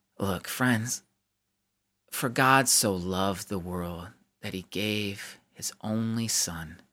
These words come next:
that whoever believes in him will not perish, but have everlasting life. He did not send his son into the world to condemn the world." Let's talk more about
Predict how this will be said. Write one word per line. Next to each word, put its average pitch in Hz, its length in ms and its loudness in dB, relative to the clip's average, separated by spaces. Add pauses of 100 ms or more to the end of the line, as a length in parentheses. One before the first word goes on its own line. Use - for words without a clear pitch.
(260)
that - 140 -10
whoever 110 460 2
believes 107 400 0
in 87 100 -4
him 82 360 -6 (140)
will 107 100 -6
not 104 240 -2
perish, 101 580 -4 (840)
but - 100 -10
have 95 220 -2
everlasting 92 640 -4
life. 113 240 2
He 123 100 -2
did 120 120 -2
not 113 200 2
send 127 540 2
his 123 260 -6
son 120 460 2
into 123 320 -2
the 131 100 0
world - 360 0
to - 80 -6
condemn 123 440 -2
the 117 120 0
world." - 360 0 (3250)
Let's 101 480 2
talk - 400 -2
more 87 500 -2 (300)
about - 640 -2